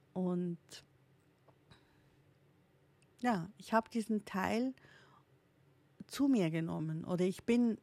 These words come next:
immer noch dabei, diesen Teil anzunehmen, dass der auch zu mir gehört. Er muss nicht immer lauthals schreien oder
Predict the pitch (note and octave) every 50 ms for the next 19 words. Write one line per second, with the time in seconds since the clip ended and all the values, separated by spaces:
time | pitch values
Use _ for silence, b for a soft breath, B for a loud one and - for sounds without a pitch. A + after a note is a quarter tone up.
0 | _ - G#3 A3 A3+ G#3+ G3+ G3 - - - F#3 D#3+ - F3 F3+ F#3 F3 E3 D#3+
1 | D#3+ F3 D3+ - F3 E3+ - - - - F3+ E3+ E3+ E3+ E3+ E3+ - b b b
2 | b b b b b b _ _ - F#3 G3 G#3 G#3 - - - F3+ E3 E3 E3
3 | D#3+ D#3+ D#3+ D#3+ D#3 F3 F3+ - - - A3+ A3+ A3 - G#3+ G#3 G#3+ G#3 - -
4 | - - E3+ D#3+ D#3 D3+ D3 - E3+ D3 D3 E3 E3+ F3 E3+ - _ - b b
5 | b b b b b b b b b b b - - G3+ A3 A#3+ B3+ B3 - C4
6 | B3 - - - G3 G#3+ G3+ F#3+ F3+ F3+ F#3 - _ - - F#3 F#3+ F#3+ F#3+ G3
7 | A3+ A3+ - - G3+ G#3+ F#3+ G3 G3 G3+ G3+ F#3 - - - - - - G3 -
8 | - G#3 F#3+ F#3 E3+ E3 F#3+ C4 C#4 C#4+ C#4+ C4+ B3+ - - G3 F#3 F#3 F#3+ F#3
9 | F3 F3+ -